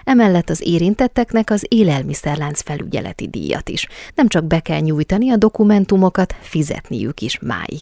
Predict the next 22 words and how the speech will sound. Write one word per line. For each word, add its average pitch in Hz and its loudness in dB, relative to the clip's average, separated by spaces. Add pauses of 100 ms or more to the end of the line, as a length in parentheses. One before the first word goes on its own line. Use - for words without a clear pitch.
kell. - -4 (380)
Aki 180 0
ezt 160 -2
nem 202 4
teszi 180 2
meg, 151 0
akár 180 0
egymillió 151 2
forintos - -8
bírságra - -6
is - -6
számíthat. - -6 (280)
A 180 2
nav 185 6
idén 185 6
is 151 0
emlékeztette 147 -2
a 156 0
nótórius 160 2
későket - -4
a - -10
határidőre. - -8